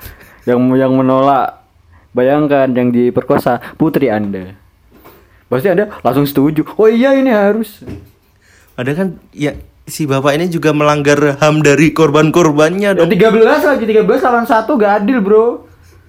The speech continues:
Speaker 1: Ya, bapak ini punya ham, tapi cuma satu. Lawan tiga belas santriwati.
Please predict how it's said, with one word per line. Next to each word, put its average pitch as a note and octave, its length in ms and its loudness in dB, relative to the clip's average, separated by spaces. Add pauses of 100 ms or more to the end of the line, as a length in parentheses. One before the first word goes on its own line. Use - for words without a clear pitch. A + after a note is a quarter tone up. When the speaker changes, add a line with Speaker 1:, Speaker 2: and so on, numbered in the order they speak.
(460)
Speaker 1:
Ya, C3+ 80 -12
bapak F3 280 0
ini A3+ 80 0
punya G#3+ 260 0
ham, D3 540 0
tapi C#3+ 200 -2
cuma G3+ 180 0
satu. F#3+ 560 -2 (320)
Lawan D3+ 320 0
tiga F3+ 200 0
belas D#3+ 240 -2
santriwati. E3 760 -2